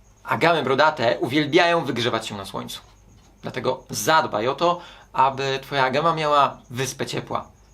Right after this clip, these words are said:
Miejsce, w którym temperatura będzie od trzystu pięciu do czterdziestu stopni Celsjusza. Z naszej perspektywy mega gorąco. Agamy brodate potrzebują także kryjówek. Miejsc, w których będą mogły się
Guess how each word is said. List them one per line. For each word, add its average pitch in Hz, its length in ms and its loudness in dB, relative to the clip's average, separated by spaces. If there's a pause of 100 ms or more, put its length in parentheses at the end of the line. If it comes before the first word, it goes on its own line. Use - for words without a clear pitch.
(120)
Miejsce, 131 540 -2
w - 60 -16
którym 135 280 -6
temperatura 156 540 0
będzie 147 240 -4
od - 120 -6
trzystu 127 340 -8
pięciu 147 440 0
do 135 160 -2
czterdziestu 139 720 -4
stopni 113 340 -10
Celsjusza. - 540 -8 (480)
Z - 100 -16
naszej - 260 -10
perspektywy 127 520 -4 (340)
mega 127 420 0
gorąco. 110 400 -2 (1300)
Agamy 185 260 -4
brodate 185 320 0
potrzebują 202 500 -4
także 170 240 -4
kryjówek. - 640 -4 (380)
Miejsc, 113 540 -2
w - 60 -14
których 127 240 -6
będą 139 240 -6
mogły 143 280 -6
się 143 380 -6